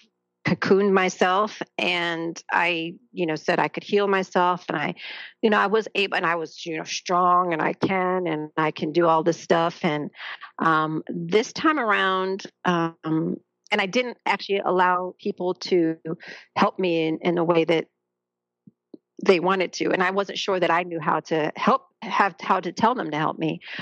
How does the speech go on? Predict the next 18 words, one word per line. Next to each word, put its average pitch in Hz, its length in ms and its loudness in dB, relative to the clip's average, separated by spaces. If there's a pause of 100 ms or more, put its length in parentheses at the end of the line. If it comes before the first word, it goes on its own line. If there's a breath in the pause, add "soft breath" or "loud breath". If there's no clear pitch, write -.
(220 loud breath)
But, 175 400 0
um, 180 360 0
a 185 60 -2
support - 440 -2
system, 175 680 0
whether 175 280 2
they're 156 120 0
friends, 190 460 -2
whether 175 160 0
they're 165 120 0
family, 180 500 -2
whether 165 300 2
it's 156 120 -4
a - 40 -2
combination 170 640 0
of 165 100 -6
the 180 60 -8
two, 180 420 -2